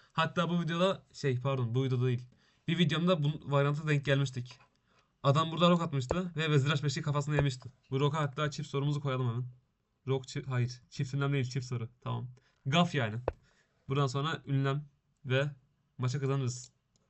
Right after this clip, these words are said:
Çok şey istiyoruz. O yüzden buradaki ana hamle. Bunu da gösterelim hemen.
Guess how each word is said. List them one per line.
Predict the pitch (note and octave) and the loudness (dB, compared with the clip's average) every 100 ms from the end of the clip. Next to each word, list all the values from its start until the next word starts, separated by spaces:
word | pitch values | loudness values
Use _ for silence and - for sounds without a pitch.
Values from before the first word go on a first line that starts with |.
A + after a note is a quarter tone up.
| _ _ _ _ _ | _ _ _ _ _
Çok | - D3+ | -4 -2
şey | D3+ | 0
istiyoruz. | C#3 B2 A2+ - - _ _ _ _ _ _ _ _ _ _ _ _ _ _ _ _ _ | -2 -4 -8 -10 -18 _ _ _ _ _ _ _ _ _ _ _ _ _ _ _ _ _
O | - F3 | 2 4
yüzden | E3 F3 | 6 6
buradaki | F3 F3 E3 | 4 2 2
ana | E3 | 2
hamle. | D#3 F3+ - _ _ _ _ | 2 -2 -6 _ _ _ _
Bunu | C#3 D3+ | -2 2
da | |
gösterelim | D3+ B2+ C#3+ C#3 | 2 2 0 0
hemen. | B2 | 0